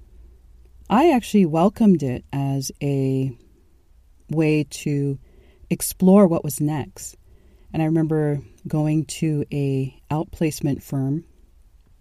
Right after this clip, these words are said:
that helped work, or that, who worked with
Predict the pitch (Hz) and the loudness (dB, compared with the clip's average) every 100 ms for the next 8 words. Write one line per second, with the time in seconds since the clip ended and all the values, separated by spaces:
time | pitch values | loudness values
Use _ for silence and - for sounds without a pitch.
0 | _ - 156 139 - 147 143 - - 135 | _ -8 -6 -6 -4 -6 -6 -10 -12 -6
1 | 156 160 - _ _ 175 160 151 - - | -4 -6 -14 _ _ 0 2 0 0 2
2 | 185 208 226 - 175 156 | 4 4 2 -2 -2 -2